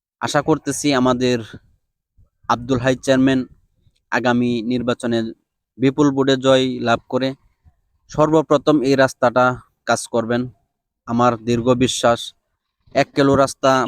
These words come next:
পাকা হয়েছে। এই এক কিলো মাথা থেকে বলজানা ব্রিজ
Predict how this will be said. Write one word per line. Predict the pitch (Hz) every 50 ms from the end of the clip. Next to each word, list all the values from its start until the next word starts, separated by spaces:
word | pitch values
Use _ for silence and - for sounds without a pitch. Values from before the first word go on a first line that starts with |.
| - -
পাকা | 131 127 - 123 120
হয়েছে। | 123 123 123 117 - - 139 143 151 143 _ _ _ _ _ _ _ _ _ _ _ _ _ _ _ _ _ _ _ -
এই | 135 143 143
এক | 135 - -
কিলো | 143 143 139 139 139 135 131 95 107
মাথা | 127 131 - 135 123 117 -
থেকে | 131 120 - 139 135 113 - _ _ _ _ _ -
বলজানা | 117 113 123 127 123 127 127 127 120 110 107
ব্রিজ | 110 117 113 -